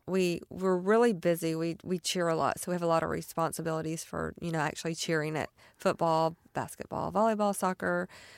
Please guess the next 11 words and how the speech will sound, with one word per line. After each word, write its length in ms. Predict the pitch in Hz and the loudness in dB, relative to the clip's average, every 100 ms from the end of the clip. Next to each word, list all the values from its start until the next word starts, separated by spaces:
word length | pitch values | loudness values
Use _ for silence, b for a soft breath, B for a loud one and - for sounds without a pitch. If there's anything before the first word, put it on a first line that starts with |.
| B - | B -8
community 340 | 190 185 185 | -2 2 0
service, 480 | 180 175 165 170 170 | 2 2 2 0 -2
and 140 | 165 | -6
stuff 180 | - 170 | -6 -4
like 160 | 165 - | -4 0
that. 320 | 160 165 - B B B B - | 2 2 0 B B B B 4
But, 320 | 190 180 - _ _ _ _ - _ - - | 6 6 2 _ _ _ _ -20 _ -12 0
uh, 320 | 185 185 185 | 2 2 0
we 120 | 202 | 0
try 260 | 214 254 269 | 0 4 2
to 680 | - - 208 190 180 - | 2 0 2 2 0 -4